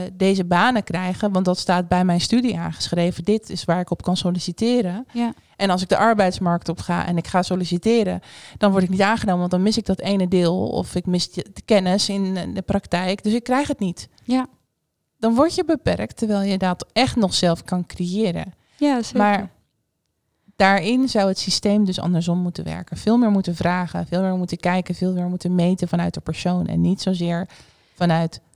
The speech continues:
Speaker 1: het systeem zoals het eigenlijk
Speaker 2: Ja.
Speaker 1: nu in elkaar zit.
Speaker 2: Nee, helemaal mee eens. En ik denk dat ik nog wel een mooi voorbeeld heb van een, een, een vriendin van vroeger van mij. Die, het was een geboren juffrouw.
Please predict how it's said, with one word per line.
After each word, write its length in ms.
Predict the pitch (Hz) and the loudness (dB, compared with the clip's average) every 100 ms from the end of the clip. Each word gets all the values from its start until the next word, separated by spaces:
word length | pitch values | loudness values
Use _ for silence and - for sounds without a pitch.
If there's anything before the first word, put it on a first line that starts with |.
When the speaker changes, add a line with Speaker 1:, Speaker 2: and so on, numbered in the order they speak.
| _ _ _ _ _ _ _ _ | _ _ _ _ _ _ _ _
Speaker 1:
het 240 | - 175 185 | 0 2 4
systeem 360 | 202 - 190 | 2 2 2
zoals 180 | 180 151 165 | 2 -2 -2
het 40 | |
eigenlijk 300 | 123 170 254 | 0 0 2
Speaker 2:
Ja. 40 | 302 | 2
Speaker 1:
nu 60 | 220 | 2
in 40 | 170 | 0
elkaar 260 | 233 196 | 0 0
zit. 240 | 175 151 247 | -2 -2 2
Speaker 2:
Nee, 180 | 285 | 2
helemaal 220 | 262 311 302 | 4 2 2
mee 240 | 269 262 | 0 -2
eens. 100 | 247 | -2
En 100 | 233 | -4
ik 80 | 240 | -2
denk 140 | 262 | -2
dat 120 | 247 | -2
ik 60 | 233 | -2
nog 180 | 247 - | -4 -2
wel 100 | 247 | -2
een 60 | |
mooi 220 | 240 247 240 | 0 0 2
voorbeeld 360 | 247 262 226 | 2 2 0
heb 180 | 220 208 | 0 -4
van 200 | 214 226 | -4 -4
een, 300 | 214 220 208 | -4 -6 -6
een, 300 | 214 214 208 | -4 -4 -4
een 100 | 220 | -6
vriendin 380 | 214 233 226 247 | -4 0 2 2
van 160 | 240 214 | 0 0
vroeger 280 | 247 262 226 | 2 2 2
van 180 | 202 | -2
mij. 200 | 190 185 | -2 -2
Die, 260 | 185 180 - | -2 -6 -10
het 100 | - | -6
was 140 | 220 220 | -4 -2
een 100 | 214 | -2
geboren 600 | - 196 269 302 226 220 | -2 2 4 4 2 0
juffrouw. 560 | 226 - 156 - 156 | 0 -2 -4 -4 -6